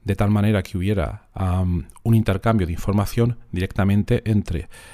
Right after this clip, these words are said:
la gente que recibe este contenido y que puede ir saltando entre las diferentes, eh, partes o capítulos del episodio de podcast y para que puedan dar sus, pues, su feedback, ¿no? Entonces, esto a día de hoy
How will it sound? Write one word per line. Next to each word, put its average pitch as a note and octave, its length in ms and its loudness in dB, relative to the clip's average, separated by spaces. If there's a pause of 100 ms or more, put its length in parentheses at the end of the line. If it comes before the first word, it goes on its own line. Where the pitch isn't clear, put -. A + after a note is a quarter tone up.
(120)
la G2+ 120 -2
gente G#2 320 -2
que G#2 80 -4
recibe F#2 420 -4
este - 160 -2
contenido A#2 600 0 (340)
y A#2+ 100 -4
que A2 100 -2
puede G2 180 0
ir G2 40 -2
saltando G#2+ 560 0
entre F#2 200 0
las E2+ 100 -2
diferentes, F#2 880 -2
eh, E2 160 0
partes - 540 -2
o F#2 40 -2
capítulos F#2 540 -2
del E2 100 -2
episodio E2 560 -4
de F2+ 240 0
podcast - 480 -4 (220)
y C#3 100 0
para - 200 2
que - 120 -4
puedan F#2+ 300 0
dar G2 140 0
sus, G2 520 0
pues, G2 160 2
su E2+ 80 -4
feedback, - 520 -6
¿no? F#2+ 200 -2 (560)
Entonces, - 360 0
esto - 200 0
a G2+ 40 2
día G#2+ 140 2
de G#2+ 120 2
hoy A#2+ 280 0